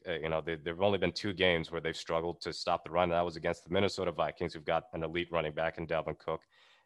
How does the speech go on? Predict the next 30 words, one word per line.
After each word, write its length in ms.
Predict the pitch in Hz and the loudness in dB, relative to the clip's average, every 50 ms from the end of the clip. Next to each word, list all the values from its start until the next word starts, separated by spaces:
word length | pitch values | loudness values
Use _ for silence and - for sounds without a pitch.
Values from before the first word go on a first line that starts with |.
| _ - | _ 4
and 280 | 104 98 98 98 98 | 6 6 6 6 4
the 140 | 92 95 98 | 4 4 4
Arizona 440 | 98 95 95 90 87 - 92 90 90 | 6 6 6 4 2 4 4 4 4
Cardinals 400 | - - 98 90 87 87 85 82 | 2 2 2 4 4 2 0 0
in 80 | 82 80 | 0 -2
the 60 | 80 | -2
first 360 | - - 104 101 92 - - | -2 -2 -2 -2 -2 -4 -2
game. 220 | - 78 73 73 - _ _ _ _ _ _ - | -2 0 0 -2 -4 _ _ _ _ _ _ 0
And 120 | 90 87 85 | 0 2 2
a 40 | 85 | 4
lot 240 | 92 104 101 101 | 8 8 8 8
of 80 | 95 85 | 8 6
that 160 | 90 85 82 | 2 2 2
damage 280 | - 87 87 87 82 80 | 2 2 2 2 0 -2
was 100 | 80 76 | -6 -2
done 160 | - 85 85 | 0 0 0
in 60 | 82 | 0
the 60 | 80 | -2
second 360 | 76 - - 87 80 - 80 78 | -4 -2 -4 -4 -2 -4 -4 -2
half 260 | 82 80 80 - - | 0 0 -2 -2 -4
through 140 | 87 85 80 | -6 -6 -4
a 40 | |
combination 580 | - - 87 82 80 82 80 82 80 - - 87 | -2 -2 -2 0 0 0 -2 -2 -4 -4 -4 -4
of 100 | 78 - | -4 -4
Chase 300 | - - 98 90 - - | -2 -2 -2 0 0 2
Edmonds 540 | 95 101 87 76 76 73 78 80 - - - _ _ _ _ - | 0 0 0 0 -6 -6 -6 -8 -10 -14 -18 _ _ _ _ -8
and 220 | - 85 85 82 - | -2 -2 -2 -2 0
Kyler 280 | - 104 92 87 87 | 0 0 2 2 2
Murray's 320 | 85 82 80 76 76 71 - | 0 0 0 -2 -4 -6 -2
legs. 320 | 85 90 80 - - - | 0 0 0 -2 -4 -12